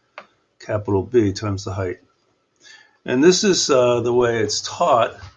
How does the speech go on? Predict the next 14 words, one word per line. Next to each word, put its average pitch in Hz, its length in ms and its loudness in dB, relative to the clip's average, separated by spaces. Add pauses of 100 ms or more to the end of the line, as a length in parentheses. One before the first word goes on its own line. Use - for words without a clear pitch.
(460)
depending 127 420 -2
on 113 320 -2 (720)
what 123 240 0
level 113 400 -2
of 104 120 -6
geometry 104 680 -6
you're 92 140 -8
taking 107 640 -6 (560)
and 98 200 -8
the 95 60 -6
school 120 340 0
you're 98 200 -4
attending. 98 640 -6 (1700)
Now, 120 440 2